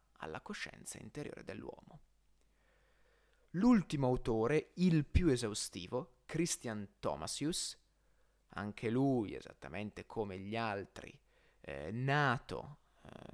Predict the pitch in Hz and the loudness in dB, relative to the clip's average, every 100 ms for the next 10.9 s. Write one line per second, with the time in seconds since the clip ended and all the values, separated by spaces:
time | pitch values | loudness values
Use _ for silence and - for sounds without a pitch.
0 | - 78 85 80 71 65 - - 120 - | -12 -10 -8 -8 -10 -12 -10 -8 -8 -6
1 | 87 95 92 123 120 87 85 - 82 67 | -6 -6 -6 -2 -2 -2 -4 -6 -8 -10
2 | - 71 - - - - 117 113 - 107 | -10 -12 -10 -12 -10 -8 -6 -8 -10 -12
3 | 101 117 117 120 120 123 120 147 135 - | -12 -10 -12 -10 -10 -8 -6 -4 -4 -6
4 | - - _ _ _ _ _ _ _ _ | -14 -16 _ _ _ _ _ _ _ _
5 | _ _ - 127 127 143 151 - - - | _ _ -6 -2 2 4 4 2 -2 -8
6 | - - _ _ _ _ - - 50 50 | -8 -8 _ _ _ _ -14 -12 -12 -12
7 | - 123 127 117 98 131 139 117 107 107 | -10 -4 -2 -2 -4 -6 -6 -6 -6 -6
8 | 98 - 110 107 110 - 113 107 - - | -6 -8 -8 -6 -6 -6 -8 -8 -6 -6
9 | 113 - 117 104 - 117 110 - - - | -6 -8 -8 -8 -2 0 0 -4 -16 -20
10 | - _ - 131 127 110 107 104 | -20 _ -6 -2 -2 0 0 -2